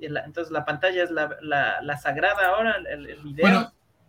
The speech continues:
Speaker 2: yo creo que se hace simplemente al final. Que en realidad no sé por qué tenían que andar haciéndolo todo el tiempo. Si al final, viste, lo haces en
Speaker 1: Sí.
Speaker 2: la, en el velo. Bueno,
Speaker 1: Pero
Speaker 2: para
Speaker 1: es como que te
Speaker 2: mostrarte,
Speaker 1: lo
Speaker 2: ¿no?
Speaker 1: dan, te lo dan. Es que básicamente esa, esa persona supuestamente con la autoridad te
Speaker 2: Claro.
Speaker 1: está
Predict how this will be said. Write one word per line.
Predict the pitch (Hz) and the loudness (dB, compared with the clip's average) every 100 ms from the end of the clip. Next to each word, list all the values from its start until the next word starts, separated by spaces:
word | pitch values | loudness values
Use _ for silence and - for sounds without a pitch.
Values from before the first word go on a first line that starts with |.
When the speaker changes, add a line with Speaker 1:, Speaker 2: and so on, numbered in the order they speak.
| - | 0
Speaker 2:
yo | 175 | 2
creo | 190 208 | 4 4
que | 170 | 4
se | 143 165 | 4 4
hace | 160 151 | 4 2
simplemente | 160 135 131 131 117 | 0 2 2 2 0
al | |
final. | - 101 127 127 80 _ | -2 -2 0 0 -4 _
Que | 139 | 4
en | 160 | 8
realidad | 190 247 | 8 6
no | 285 | 6
sé | 170 220 | 4 2
por | 139 110 | 0 -2
qué | 98 | -2
tenían | 98 101 | 0 0
que | 87 | -2
andar | 90 90 | -4 -4
haciéndolo | - 92 87 85 | -2 -4 -4 -4
todo | 87 | -6
el | 82 | -8
tiempo. | 82 78 | -8 -10
Si | 82 | -10
al | 85 | -8
final, | 92 104 113 | -4 -2 -2
viste, | 107 95 82 80 80 - - _ _ _ | -4 -6 -8 -10 -16 -18 -20 _ _ _
lo | - | -10
haces | 87 - 98 101 | -8 -6 -4 -2
en | |
Speaker 1:
Sí. | 90 | 0
Speaker 2:
la, | 156 73 69 _ | 0 -2 -12 _
en | 82 | -12
el | 78 | -8
velo. | 92 92 80 - _ _ _ - | -6 -6 -8 -12 _ _ _ 2
Bueno, | 185 185 | 6 8
Speaker 1:
Pero | 196 | 10
Speaker 2:
para | 254 | 10
Speaker 1:
es | |
como | - 330 | 10 8
que | 294 | 8
te | 269 | 8
Speaker 2:
mostrarte, | 220 | 8
Speaker 1:
lo | 185 | 8
Speaker 2:
¿no? | 214 | 8
Speaker 1:
dan, | 294 208 202 _ 185 | 8 4 -2 _ 0
te | 170 | 4
lo | 170 | 4
dan. | 226 202 | 4 4
Es | 185 | 2
que | 190 170 | 2 2
básicamente | 190 226 233 214 220 240 | 2 -2 0 0 2 0
esa, | 233 220 | 0 0
esa | 190 226 | 0 0
persona | 220 190 214 214 196 _ _ _ | -2 -4 -4 -4 -6 _ _ _
supuestamente | - 190 185 196 190 | -10 -4 -2 -2 -2
con | 185 180 | -2 0
la | 180 | 0
autoridad | 180 196 196 202 196 | 0 0 2 2 0
te | _ _ - | _ _ 2
Speaker 2:
Claro. | - | 4
Speaker 1:
está | 131 196 | 8 6